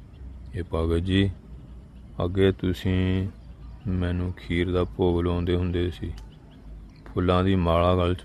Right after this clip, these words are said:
ਪਾਉਂਦੇ ਸੀ, ਇਸ਼ਨਾਨ ਕਰਾਉਂਦੇ ਸੀ। ਹੁਣ ਇਹ ਸਾਰਾ ਕੁਝ ਛੱਡ ਕੇ ਬਹਿ ਗਿਆ।" ਫਿਰ ਰਵਿਦਾਸ ਜੀ ਆਪਣਾ ਭਰੋਸਾ ਦੱਸਦੇ ਆ।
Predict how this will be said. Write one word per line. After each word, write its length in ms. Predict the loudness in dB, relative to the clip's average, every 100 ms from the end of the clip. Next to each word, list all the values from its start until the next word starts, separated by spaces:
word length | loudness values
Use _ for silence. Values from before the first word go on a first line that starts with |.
| -6
ਪਾਉਂਦੇ 340 | -4 -2 -2
ਸੀ, 220 | -4 -6 -6
ਇਸ਼ਨਾਨ 560 | -8 -4 0 2 0
ਕਰਾਉਂਦੇ 460 | 0 -2 0 0 0
ਸੀ। 260 | -2 -10 -10 -16 -20 -20 -20 -20 -20 -18 -18 -18 -18 -4 4
ਹੁਣ 120 | 6
ਇਹ 80 | 6
ਸਾਰਾ 360 | 6 8 8
ਕੁਝ 200 | 8 4
ਛੱਡ 260 | 4 4 4
ਕੇ 200 | 6 4
ਬਹਿ 220 | 6 6
ਗਿਆ।" 260 | 6 4 0 -8 -20 -20 -18 -18 -20 -20 -20 -20 -20 -20 -20 4
ਫਿਰ 220 | 8 12
ਰਵਿਦਾਸ 480 | 12 12 12 12 10 4
ਜੀ 80 | 6
ਆਪਣਾ 640 | 6 4 2 4 4 2 -2 2
ਭਰੋਸਾ 440 | 2 4 6 6
ਦੱਸਦੇ 400 | 6 4 0
ਆ। 100 | -4